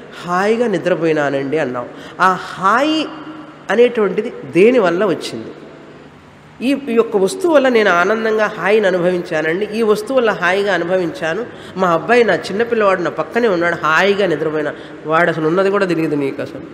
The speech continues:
ఈ హాయి అనేది ఎక్కడి నుంచి వచ్చింది చెప్పండి? అహం సుఖం అస్వాప్సం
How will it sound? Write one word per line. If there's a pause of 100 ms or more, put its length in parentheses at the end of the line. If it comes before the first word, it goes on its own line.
(840)
ఈ (120)
హాయి
అనేది
ఎక్కడి
నుంచి
వచ్చింది
చెప్పండి? (960)
అహం
సుఖం
అస్వాప్సం